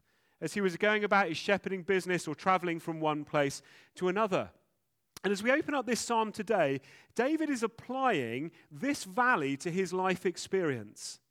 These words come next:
And he's able to say, "Even in my darkest valleys, even in my darkest days, God is there.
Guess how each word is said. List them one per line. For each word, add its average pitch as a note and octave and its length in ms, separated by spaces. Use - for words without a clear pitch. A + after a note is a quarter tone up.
And G3+ 120
he's G#3+ 120
able D4+ 340
to C#4 140
say, C#3+ 580
"Even C#4+ 320
in C#4 80
my G3+ 200
darkest B3+ 640
valleys, D#3 400
even B3 300
in A#3+ 100
my G3+ 240
darkest C4 580
days, C3+ 680
God E3 180
is D#3 160
there. A2+ 280